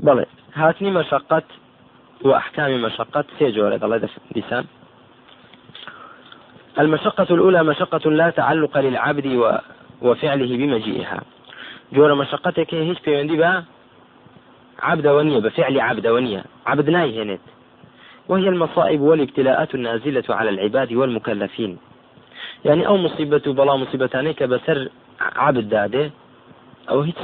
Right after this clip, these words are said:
لدى صلاتي كي دانيا؟ صلاتي أو عبدك خوي نايهنت. كالأمراض ونحوها. توشي نخوشي دبي بونم هنا. تيجي شبرا. ولو حتى مصائبش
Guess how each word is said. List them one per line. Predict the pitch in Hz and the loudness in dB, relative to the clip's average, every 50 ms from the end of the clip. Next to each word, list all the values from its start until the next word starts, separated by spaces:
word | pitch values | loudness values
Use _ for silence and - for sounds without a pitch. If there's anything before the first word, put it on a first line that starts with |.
| - - - - - - - - | -12 -12 -12 -12 -12 -12 -12 -8
لدى | - - 127 123 123 | -2 0 0 0 2
صلاتي | 113 139 143 156 156 156 151 | 2 4 4 4 2 0 -2
كي | - 170 156 | 0 0 0
دانيا؟ | 131 127 120 123 123 123 123 - _ - - - - - - - - - - - - - | 0 0 -4 -4 -4 -6 -8 -10 _ -20 -20 -20 -20 -20 -20 -20 -20 -20 -20 -20 -8 0
صلاتي | - 151 180 180 180 | 2 4 4 4 2
أو | - 67 80 104 123 | 0 2 2 2 2
عبدك | 95 104 131 143 151 143 143 | 4 4 2 2 2 0 0
خوي | 196 - - 214 208 190 | -2 0 2 2 4 4
نايهنت. | 190 214 226 196 151 135 117 107 104 95 85 - - - - _ _ _ _ _ - - - - - | 4 2 2 2 0 0 -2 -4 -4 -8 -10 -12 -16 -20 -20 _ _ _ _ _ -20 -20 -20 -14 -4
كالأمراض | - 180 185 175 180 185 185 196 202 185 | 0 2 2 4 2 4 4 4 4 4
ونحوها. | 180 175 175 170 156 - - 123 117 110 98 95 - _ _ _ _ _ _ _ _ - - | 4 2 0 0 -2 -4 -4 -6 -4 -4 -6 -8 -10 _ _ _ _ _ _ _ _ -20 -12
توشي | - 170 - - 160 139 | -12 -10 -8 -6 -6 -6
نخوشي | 131 - 131 123 110 135 127 | -4 -4 -4 -4 -2 -2 -2
دبي | 113 107 107 107 | 0 0 0 0
بونم | 101 107 104 98 98 101 | -2 -2 -4 -4 -6 -8
هنا. | 101 104 113 127 139 - _ - _ - - - _ _ _ _ _ _ - _ - - | -8 -8 -6 -8 -8 -12 _ -20 _ -20 -20 -20 _ _ _ _ _ _ -20 _ -6 -4
تيجي | 143 131 113 113 107 - | -2 -2 -2 -4 -6 -6
شبرا. | 113 113 117 117 120 - - - - - - - | -8 -6 -6 -8 -8 -12 -16 -20 -18 -14 -4 2
ولو | 143 160 190 208 202 165 131 113 - - | 6 6 6 6 6 2 2 0 -2 -8
حتى | 196 208 - - 180 170 | -12 -10 -8 -6 -6 -4
مصائبش | 160 143 - - 147 139 - - 175 180 190 - | -6 -6 -6 -4 -4 -4 -4 -4 -6 -6 -6 -6